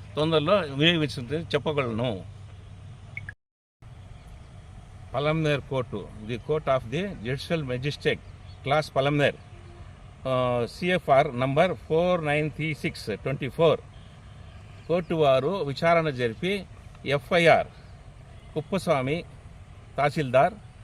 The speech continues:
హనుమంతరావు, విఆర్ఓ, ఆర్ఐ సూర్యప్రకాశ్రావు వీరిపైన ఎఫ్ఐఆర్ ఇరవై నా-, ఇరవై ఐదో ఒకటి, ఆ, ఐదో,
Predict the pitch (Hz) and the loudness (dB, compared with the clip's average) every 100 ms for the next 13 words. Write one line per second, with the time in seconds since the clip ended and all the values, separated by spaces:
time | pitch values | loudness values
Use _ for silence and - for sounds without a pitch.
0 | - - 135 185 190 147 135 143 165 143 | -18 -6 0 2 2 4 4 4 4 -4
1 | - - - - - - - 156 170 139 | -16 -18 -18 -18 -18 -12 0 6 8 8
2 | 127 160 196 - - - - - 131 - | 6 2 2 -2 -8 -8 -10 0 6 8
3 | 175 107 - - - - - - - - | 6 2 -8 -14 -14 -14 -14 -12 -10 -2
4 | 190 190 147 139 131 - 131 98 - - | 2 2 2 2 2 4 2 2 -4 -6
5 | 123 139 175 151 139 127 123 220 - - | -2 0 2 2 2 2 2 2 0 -6
6 | - - - - - 139 147 208 190 160 | -6 -8 -8 -8 -2 0 4 6 8 8
7 | 110 - - - - - - 135 165 165 | 8 0 -2 -2 -4 -10 -6 0 4 6
8 | 160 147 151 139 135 147 165 151 147 139 | 6 4 4 4 4 6 8 8 8 4
9 | - - - - - 135 160 180 330 202 | 0 -14 -16 -16 -4 -2 0 0 0 -2
10 | 185 - - - - - 131 143 139 131 | -4 -8 -12 -14 -16 -2 2 2 2 2
11 | 127 127 123 123 123 110 113 107 143 175 | 0 0 0 -2 -4 -6 -10 0 2 2